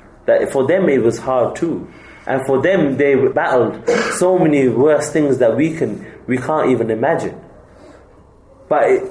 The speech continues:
in our time, we need to be from those people that hold on to the rope of Allah subhanahu wa ta'ala. That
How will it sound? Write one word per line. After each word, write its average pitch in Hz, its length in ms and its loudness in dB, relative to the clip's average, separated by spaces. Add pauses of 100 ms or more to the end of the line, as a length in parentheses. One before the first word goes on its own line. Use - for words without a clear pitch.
(120)
in 165 220 2
our 180 240 0
time, 190 380 0
we 135 100 2
need 180 320 2
to 160 100 2
be 151 200 0
from 135 240 -2
those 131 240 0
people 160 520 -4 (280)
that 139 300 -2
hold 170 420 2
on 151 260 0
to 131 120 -2
the 117 120 2
rope 131 400 -2
of 107 100 0
Allah 113 300 2
subhanahu 107 440 -6
wa 98 100 -4
ta'ala. 110 440 -2 (500)
That 156 200 2